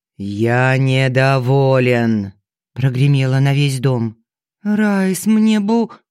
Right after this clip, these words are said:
"Заткни пасть, Вивиан, заткни и слушай".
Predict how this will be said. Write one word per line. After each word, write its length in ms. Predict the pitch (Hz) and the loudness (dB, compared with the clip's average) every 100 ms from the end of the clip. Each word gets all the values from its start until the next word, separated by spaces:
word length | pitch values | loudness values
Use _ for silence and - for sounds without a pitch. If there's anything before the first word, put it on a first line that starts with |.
| _ _ _ | _ _ _
"Заткни 840 | 95 101 117 123 127 - 151 147 131 | -8 -2 2 2 0 0 2 2 0
пасть, 680 | 160 151 135 113 - - | 0 0 0 -2 -6 -6
Вивиан, 800 | 123 143 160 135 135 123 113 104 _ _ - | -2 2 2 2 2 2 0 -4 _ _ -18
заткни 1120 | 90 107 117 117 - 131 143 147 139 117 - _ - | -6 -2 0 -2 -4 0 2 2 0 -2 -6 _ -12
и 280 | 98 107 127 | -4 0 0
слушай". 1160 | - 135 135 131 131 127 - 131 117 110 101 | -2 0 0 2 2 0 -2 0 0 -2 -6